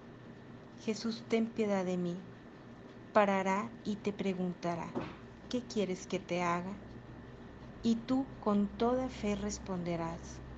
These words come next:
"Jesús, sáname, Jesús, sálvame, Jesús, libérame". Hola, muy buenas tardes, invitándote nuevamente a rezar con nosotros el Santo Rosario de las Llagas de nuestro Señor Jesucristo.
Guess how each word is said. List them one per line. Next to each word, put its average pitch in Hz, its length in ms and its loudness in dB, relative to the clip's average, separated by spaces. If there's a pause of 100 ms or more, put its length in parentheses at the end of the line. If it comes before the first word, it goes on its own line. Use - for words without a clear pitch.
(200)
"Jesús, 202 400 -2
sáname, 180 600 0 (280)
Jesús, 196 440 -4
sálvame, 180 720 -2 (340)
Jesús, 190 420 -2
libérame". 170 600 -4 (2750)
Hola, 202 260 8
muy 202 160 6
buenas 196 320 4
tardes, 202 400 4
invitándote 202 640 2
nuevamente 202 580 4
a 208 40 4
rezar 196 340 -2
con 196 180 0
nosotros 214 720 0 (440)
el 214 140 4
Santo 214 280 2
Rosario 220 460 4
de 220 80 6
las 202 240 2
Llagas 208 480 4
de 214 100 2
nuestro 190 340 -2
Señor 180 340 0
Jesucristo. - 840 -4